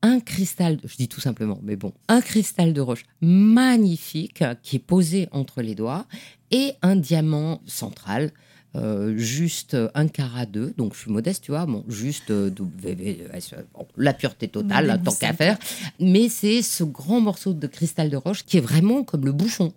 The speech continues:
Speaker 1: Ça paraît simple, j'adore quand ça a l'air simple.
Speaker 2: Ça paraît très simple et une forme rectangulaire assez banale, mais la mise en diamant, ça ne l'est plus du tout. C'est fabuleux.
Speaker 1: Alors effectivement, euh, pour le soir, moi je prendrais bien la bague, euh, Diamond Stopper. Alors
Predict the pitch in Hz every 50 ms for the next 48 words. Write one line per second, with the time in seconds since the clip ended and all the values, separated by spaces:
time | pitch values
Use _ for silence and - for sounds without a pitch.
0 | _ - - 220 - 220 202 226 208 - - 170 170 175 - - 247 165 156 156
1 | 156 - 175 160 - 170 151 151 156 160 151 - - - 135 143 165 - 233 233
2 | 254 247 226 254 202 - - 247 240 - - - 233 240 254 254 - 214 208 202
3 | 202 196 - 226 226 208 208 220 196 - 220 214 190 214 214 214 214 202 185 175
4 | - - 208 180 185 185 185 190 190 202 208 202 190 180 180 175 180 175 202 185
5 | 190 190 196 202 202 196 190 190 190 180 196 185 180 185 196 190 - 175 165 170
6 | 165 - - 202 180 180 180 175 - - 180 175 185 - - - 190 190 185 185
7 | 180 175 165 - - - - - - - 151 156 165 - - 196 175 170 156 -
8 | 185 - - - - - - - - 131 - 143 120 - - 127 135 147 160 170
9 | 156 123 113 107 107 107 101 - - 147 135 131 135 - - 135 123 120 127 135
10 | 147 175 175 147 110 107 - - 117 - - - 135 131 127 - 123 110 143 143
11 | 151 147 123 110 107 131 135 139 131 - 117 113 110 107 107 139 139 151 151 147
12 | 139 131 - - - 120 - - 113 110 117 135 156 156 156 - - 143 139 123
13 | 117